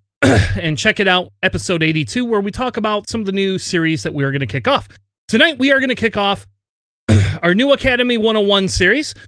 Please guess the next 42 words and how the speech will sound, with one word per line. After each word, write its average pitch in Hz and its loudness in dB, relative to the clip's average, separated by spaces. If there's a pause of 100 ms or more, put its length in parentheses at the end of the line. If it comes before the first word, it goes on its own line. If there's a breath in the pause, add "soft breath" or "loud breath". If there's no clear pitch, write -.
(140)
where 208 4
we 208 0
talk 285 -4
about 233 -2
list 302 -2
archetypes. - -4 (880)
We're 220 0
also 294 -2
gonna 269 -2
kick 240 -6
off 220 -4
our 170 0
new, 262 0 (920)
our 180 4
new, 233 0
um, 175 0 (1080)
quick - 2 (100)
opening 208 2
segment, 185 0 (160)
where 185 2
we 208 0
talk 226 -4
a 220 0
little 320 0
bit 277 -2 (120)
about 226 -2
pilot 277 -2
rankings. 123 -4
Tonight, 294 0
it's - -14
gonna 240 -6
be 233 -4
a 247 -2
little 240 0
bit 233 -2
more 226 0
than 220 -6
just 190 -10
a 180 -14
few 196 -6
minutes, 180 -2
though, 156 -2